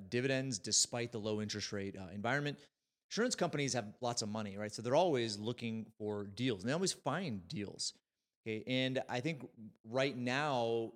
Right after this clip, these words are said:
it's, it hasn't necessarily, uh, played out, but typically when you have these shifts in the economy, right, and the price of money, which is interest rates,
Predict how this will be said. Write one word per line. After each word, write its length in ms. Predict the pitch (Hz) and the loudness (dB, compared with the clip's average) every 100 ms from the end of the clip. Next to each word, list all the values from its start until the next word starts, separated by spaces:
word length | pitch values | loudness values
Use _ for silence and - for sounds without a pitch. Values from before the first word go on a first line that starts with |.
| - | -6
it's, 480 | 123 - - - - - | -4 0 2 0 -4 -12
it 300 | 113 123 120 | -10 -8 -4
hasn't 280 | 151 151 135 | -4 -4 -2
necessarily, 800 | 127 123 - 127 120 117 113 113 | -2 0 0 2 0 0 -2 -4
uh, 100 | 104 | -10
played 300 | - 123 131 | -4 0 2
out, 160 | 175 | 2
but 80 | 123 | 2
typically 340 | - 202 196 135 | 0 0 0 -2
when 140 | 127 | 2
you 60 | 139 | 2
have 100 | 117 | 2
these 180 | 117 | 0
shifts 460 | - - 143 147 - | 0 2 2 2 2
in 100 | 120 | 0
the 160 | 113 104 | -2 -4
economy, 720 | - - 113 120 107 104 101 _ _ _ - | -6 -8 -4 -4 -4 -4 -8 _ _ _ 0
right, 160 | 113 | 2
and 80 | 113 | 2
the 60 | 117 | 4
price 260 | 165 160 | 6 6
of 80 | 135 | 6
money, 220 | 139 131 | 4 2
which 160 | 107 107 | 2 2
is 100 | 110 | 2
interest 240 | 131 104 | 2 0
rates, 300 | 101 104 107 | -2 0 0